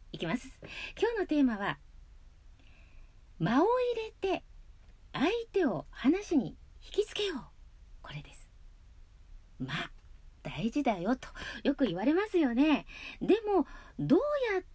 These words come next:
て具体的に間を入れたらいいのかわかりませんというね、お悩みもよく伺うんです。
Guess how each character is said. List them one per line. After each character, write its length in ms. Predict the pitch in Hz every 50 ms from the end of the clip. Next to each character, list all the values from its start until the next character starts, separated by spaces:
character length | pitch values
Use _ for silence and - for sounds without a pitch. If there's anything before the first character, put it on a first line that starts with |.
| - -
て 260 | 349 381 392 - - - - - - -
具 120 | - 226
体 180 | - 302 320 330
的 180 | 311 294 -
に 140 | 277 269 269
間 220 | 214 202 226 262 269
を 80 | 262
入 100 | - 214
れ 100 | 247 254
た 120 | 247 254 220
ら 80 | 175
い 100 | 170 196
い 60 | 202
の 100 | 190 180
か 80 | - 151
わ 140 | 139 143 143
か 120 | - 233
り 120 | 330 403 427
ま 180 | 427 415 403
せ 220 | - - 403 392 359
ん 80 | 285
と 160 | - 214 185
い 100 | 165 156 147 139
う 60 | 139
ね、 200 | 147 151 151 - -
お 60 | 165
悩 260 | 175 185 202 196 185
み 60 | 180 170
も 120 | 160 160
よ 120 | 180 233
く 100 | - -
伺 260 | 160 147 - 233 294 370
う 100 | 381 339
ん 60 | 233
で 80 | -
す。 160 | - - -